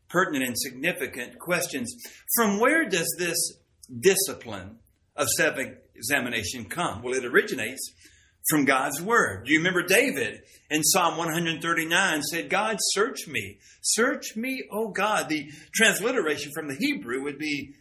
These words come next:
"Examine my inner man." So from the Old Testament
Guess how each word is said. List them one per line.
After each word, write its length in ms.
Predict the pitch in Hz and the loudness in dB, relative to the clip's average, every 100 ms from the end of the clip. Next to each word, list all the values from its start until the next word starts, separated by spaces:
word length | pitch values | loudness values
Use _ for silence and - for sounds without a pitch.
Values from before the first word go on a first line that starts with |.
| - | -2
"Examine 720 | 151 135 120 190 220 240 214 | 0 2 2 4 2 0 -2
my 300 | 147 135 135 | 0 -2 -4
inner 320 | 190 196 196 | -6 -4 -2
man." 460 | 185 196 185 117 107 - _ _ | 0 2 2 0 -6 -16 _ _
So 160 | - 196 | 2 4
from 140 | 226 | 4
the 140 | 196 202 | 6 6
Old 160 | 247 | 4
Testament 500 | 180 143 - 165 - | 0 -2 -4 -8 -10